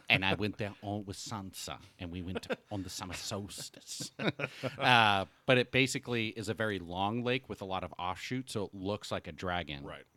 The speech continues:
Speaker 1: from the top down.
Speaker 2: And now, is this connected? This is your aunt's cabin. Is this the
Speaker 1: Correct.
Speaker 2: same aunt
Speaker 1: Yes.
Speaker 2: who used to blow the smoke, and you'd call her, "Do the dragon,"
Speaker 1: No.
Speaker 2: out of her nose?
Speaker 1: So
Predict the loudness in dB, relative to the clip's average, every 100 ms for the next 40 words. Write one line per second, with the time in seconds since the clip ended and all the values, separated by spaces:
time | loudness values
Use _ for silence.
0 | _ -14 -12 -12 -10 -12 -10 -14 -14 -20
1 | _ 0 2 2 0 _ 2 4 2 2
2 | 0 0 -2 -2 2 2 0 -6 -6 -6
3 | -6 -4 -2 -2 -2 -2 0 0 -2 -6
4 | -8 _ _ -14 -8 -8 -8 -10 -8 -2
5 | 0 0 0 2 2 -2 -2 -2 -2 -6
6 | -16 _ -8 -8 -8 -12 -8 -2 0 0
7 | -4 -4 0 4 4 2 0 2 4 2
8 | -2 -4 2 4 4 2 -2 -2 -8 -8
9 | -8 -8 -6 0 2 2 0 -6 -8 -10
10 | -10 -2 2 4 2 0